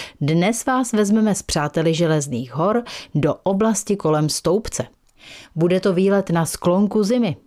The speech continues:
tedy v ideálním čase pro krásné výhledy. Odhalená krajina se už brzy zaplní zelení a mnohé z toho, co je dnes ještě vidět,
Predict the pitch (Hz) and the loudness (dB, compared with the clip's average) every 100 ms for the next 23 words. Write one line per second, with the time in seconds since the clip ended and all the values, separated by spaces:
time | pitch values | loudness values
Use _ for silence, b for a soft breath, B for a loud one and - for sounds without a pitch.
0 | _ - 143 139 - - 214 247 262 269 | _ -2 -2 -2 -4 -2 2 2 4 4
1 | 240 180 156 196 196 214 202 170 143 165 | 4 2 0 -2 -2 -2 -2 -2 -2 -2
2 | 160 156 - 156 139 143 131 139 135 - | -2 -4 -2 -2 -2 -4 -4 -4 -6 -10
3 | _ - B B - 151 156 156 151 143 | _ -20 B B -2 2 2 2 2 0
4 | - 151 160 160 - 143 147 143 139 190 | -2 -2 0 0 -2 -4 -2 -4 -2 0
5 | 196 202 196 196 202 208 196 190 180 156 | 0 0 0 2 2 4 2 2 2 2
6 | 139 B B B 165 160 214 254 277 - | -2 B B B 0 2 2 2 2 0
7 | 240 247 247 202 160 135 147 202 - 277 | 0 0 0 0 0 0 0 0 0 -2
8 | - 170 151 151 196 | 0 -2 0 0 -2